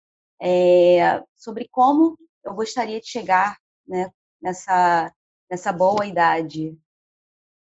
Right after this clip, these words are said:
E, assim, as nossas atitudes de hoje, é, vão, vão somar, né, pra que a gente consiga chegar, é, nessa, nessa boa idade da melhor forma possível.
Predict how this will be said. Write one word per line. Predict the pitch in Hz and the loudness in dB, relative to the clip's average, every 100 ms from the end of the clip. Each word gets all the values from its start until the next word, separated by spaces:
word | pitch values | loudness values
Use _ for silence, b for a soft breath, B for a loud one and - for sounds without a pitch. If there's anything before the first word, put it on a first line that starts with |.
| _ | _
E, | - 175 175 180 | -10 -6 -4 -6
assim, | 190 - 190 | -8 -8 -8
as | 185 | -6
nossas | 196 202 | -8 -8
atitudes | 202 - - 220 233 226 | -10 -12 -12 -10 -8 -10
de | 214 208 | -8 -6
hoje, | 196 214 220 247 285 - _ _ _ _ _ _ _ _ | -6 -6 -6 -8 -8 -12 _ _ _ _ _ _ _ _
é, | 185 190 185 | -2 2 2
vão, | 185 208 240 240 254 | 2 0 0 -2 -4
vão | 202 220 233 254 320 - _ | 0 0 0 -4 -8 -12 _
somar, | - 269 262 240 220 240 | -10 -2 0 0 -2 -4
né, | 214 233 262 _ _ _ _ | -8 -8 -10 _ _ _ _
pra | 220 | -8
que | 220 226 | -6 -6
a | |
gente | 214 208 208 - - | -6 -6 -8 -10 -14
consiga | 220 220 - 214 233 | -14 -14 -16 -12 -12
chegar, | 233 226 196 190 202 - _ _ _ _ _ _ - | -10 -12 -4 -2 -2 -8 _ _ _ _ _ _ -6
é, | 180 180 175 170 170 - - _ | 0 2 2 2 0 -4 -12 _
nessa, | - 170 175 - 175 170 165 | -6 -6 -6 -6 -2 0 0
nessa | 175 - 180 | -2 -6 -8
boa | 170 190 208 | -2 -2 -2
idade | 196 175 180 190 - - - _ _ _ | -4 -2 0 -2 -8 -20 -20 _ _ _
da | 180 | -8
melhor | 185 175 190 - | -4 -2 -2 -6
forma | 190 196 208 | -10 -10 -12
possível. | - - 202 190 165 165 | -16 -20 -12 -12 -10 -12